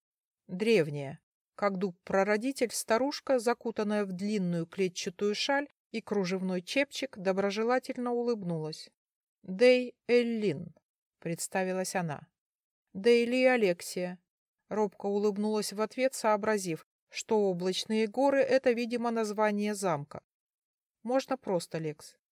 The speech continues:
"Добро пожаловать к нам, Лекс", дружелюбно кивнула Эллин. "Ты здесь с кем-то встречаешься?" "Да нет", замялась я.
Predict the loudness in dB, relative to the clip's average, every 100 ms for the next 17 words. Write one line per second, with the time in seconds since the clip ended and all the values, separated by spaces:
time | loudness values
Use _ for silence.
0 | _ _ _ _ -4 0 2 2 2 0
1 | 2 2 2 -2 -4 -2 0 0 -2 -4
2 | -6 -14 _ _ _ -6 -2 0 2 0
3 | 0 -4 -2 -2 0 0 2 2 0 -2
4 | -2 -2 -6 -12 _ _ _ _ -6 -4
5 | -2 -2 -2 -4 0 0 0 -4 -2 -6
6 | -4 0 0 0 -6 -12 -14 _ _ _
7 | _ _ _ _ -10 -2 0 0 -2 -2
8 | 0 0 -2 -4 -4 -4 -6